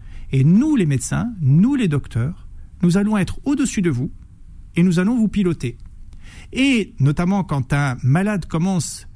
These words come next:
à titiller un petit peu le médecin en disant, oui, mais bon, moi, vous savez, euh,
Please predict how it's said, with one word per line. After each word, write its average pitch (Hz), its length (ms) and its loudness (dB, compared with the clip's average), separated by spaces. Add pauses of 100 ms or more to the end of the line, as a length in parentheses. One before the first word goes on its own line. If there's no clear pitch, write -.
(280)
à 131 140 0
titiller 190 540 0
un 175 80 0
petit - 140 -2
peu 175 100 0
le 165 80 2
médecin 170 260 0
en 175 40 2
disant, 170 220 2
oui, 220 120 0
mais 202 120 2
bon, 190 180 2
moi, 214 240 2
vous 202 60 0
savez, 214 420 0 (640)
euh, - 40 -14